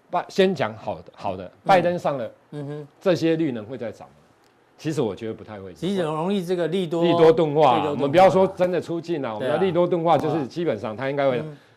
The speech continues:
Speaker 1: 高兴有可能也，我觉得搞不好就开高就没了啊。
Speaker 2: 嗯。
Speaker 1: 其实很多的股票，
Speaker 2: 是。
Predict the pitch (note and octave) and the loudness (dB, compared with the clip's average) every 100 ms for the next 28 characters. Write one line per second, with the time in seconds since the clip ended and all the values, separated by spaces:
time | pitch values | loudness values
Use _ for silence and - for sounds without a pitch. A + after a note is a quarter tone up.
0 | _ G3+ A#3 A#3 F3 E3 D#3+ A#2+ G#2+ F#2+ | _ 6 6 6 2 2 0 -4 -6 -6
1 | G#2+ A2+ C#3 D3 G#2+ C#3+ C3 C3 C3+ B2+ | -6 -4 -2 -2 -2 -2 -4 -6 -8 -6
2 | B2 A#2+ F2 D2 E2 C3 D3 B2+ F3+ D#3+ | -6 -10 -14 -20 -18 -12 -10 -4 -4 -4
3 | G#2 F#2 D3 A#2+ G2 G#2+ G2+ | -6 -4 -4 -4 -8 -10 -10